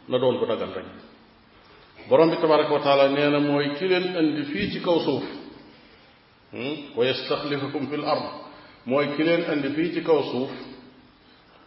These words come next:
waaye nag mi ngi xool ba xam lan ngeen di def. "Fa yandura kayfa taamaluun", mu xool nag lan ngeen di def. Kon dikku leen fi pour toog, dikku leen fi pour nelaw, dikku leen fi pour tayeel,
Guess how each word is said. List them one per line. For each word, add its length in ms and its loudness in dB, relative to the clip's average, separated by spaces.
waaye 320 4
nag 200 -2
mi 100 -2
ngi 160 0
xool 200 0
ba 80 -2
xam 240 -6
lan 200 -4
ngeen 200 -4
di 100 -8
def. 160 -8
"Fa 120 -4
yandura 460 -2
kayfa 340 -6
taamaluun", 540 0
mu 120 0
xool 380 6
nag 180 0
lan 500 6
ngeen 180 2
di 100 0
def. 180 -4
Kon 180 8
dikku 200 0
leen 180 4
fi 140 -4
pour 200 -2
toog, 360 4
dikku 200 -4
leen 160 0
fi 160 -10
pour 120 -8
nelaw, 280 2
dikku 220 -4
leen 160 0
fi 160 -8
pour 180 -4
tayeel, 480 0